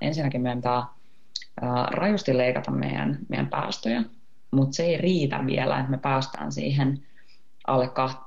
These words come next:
kahden asteen lämpenemiseen, vaan sen lisäksi, että me rajusti leikataan meidän emissioita, niin meidän pitää myös ottaa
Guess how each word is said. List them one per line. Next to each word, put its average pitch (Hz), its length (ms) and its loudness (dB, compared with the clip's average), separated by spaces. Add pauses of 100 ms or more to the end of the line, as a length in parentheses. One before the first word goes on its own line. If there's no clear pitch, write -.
(100)
kahden 135 360 0
asteen - 540 -4 (100)
lämpenemiseen, 175 840 0 (800)
vaan 143 160 2
sen 165 180 0 (680)
lisäksi, 175 480 2
että 131 120 0
me 131 60 4
rajusti 180 420 0
leikataan 139 460 2
meidän 139 200 0
emissioita, 151 640 -2 (540)
niin 135 100 4
meidän 139 260 6
pitää 135 280 0
myös 135 320 -2
ottaa 139 640 -2